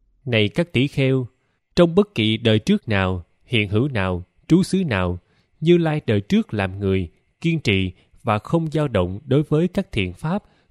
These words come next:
thiện hành về thân, thiện hành về miệng, thiện hành về ý,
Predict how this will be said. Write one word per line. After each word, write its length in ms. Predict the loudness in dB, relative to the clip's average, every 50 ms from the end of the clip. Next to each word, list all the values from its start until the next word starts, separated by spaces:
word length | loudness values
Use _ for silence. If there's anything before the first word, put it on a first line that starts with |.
| _
thiện 240 | -2 -2 -2 -2 -2
hành 300 | -4 -6 -6 -6 -6 -8
về 220 | -6 -4 -4 -4 -2
thân, 360 | -2 -2 -2 -2 -2 -2 -6 -10 _ _ _ _ _ -2
thiện 200 | -2 -2 -2 -2
hành 240 | -4 -6 -6 -6 -4
về 160 | -4 -4 -2
miệng, 360 | -2 -2 -2 -2 -2 -4 -6 -10 _ _ _ _ _ -2
thiện 200 | -2 -2 -2 -2
hành 260 | -6 -6 -6 -6 -6 -4
về 140 | -4 -4
ý, 360 | -2 -4 -4 -4 -2 -4 -4